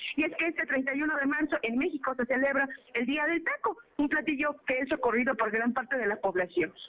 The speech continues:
Y bueno, pues en la entrevista para lo de hoy, Joaquín López Cadena contó que poco a poco se ha ido recuperando las ventas,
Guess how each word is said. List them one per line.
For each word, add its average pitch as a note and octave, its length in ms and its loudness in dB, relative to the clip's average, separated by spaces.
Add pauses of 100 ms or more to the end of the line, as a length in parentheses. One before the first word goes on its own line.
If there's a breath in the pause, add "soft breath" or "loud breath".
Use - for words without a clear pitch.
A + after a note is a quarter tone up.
Y D#4 100 -2
bueno, D#4 180 0
pues D4+ 140 2
en C#4 60 4
la C4+ 60 4
entrevista D4 400 0
para C4+ 200 0
lo C#4 100 2
de C#4+ 120 0
hoy, D4 180 0
Joaquín C4+ 560 2
López C4 300 0
Cadena A3+ 400 -2 (240 loud breath)
contó B3+ 320 0
que D4 120 0 (320)
poco G#4+ 240 -2
a D#4+ 140 0
poco D4 280 0
se D4 100 -2
ha A#3 40 0
ido B3 200 0
recuperando A#3+ 600 0
las A#3 200 0
ventas, D4+ 340 0